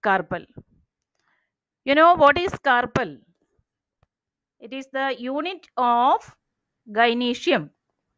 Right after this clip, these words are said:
or pistil. And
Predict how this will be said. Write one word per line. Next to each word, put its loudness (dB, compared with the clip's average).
or 2
pistil. -4
And 0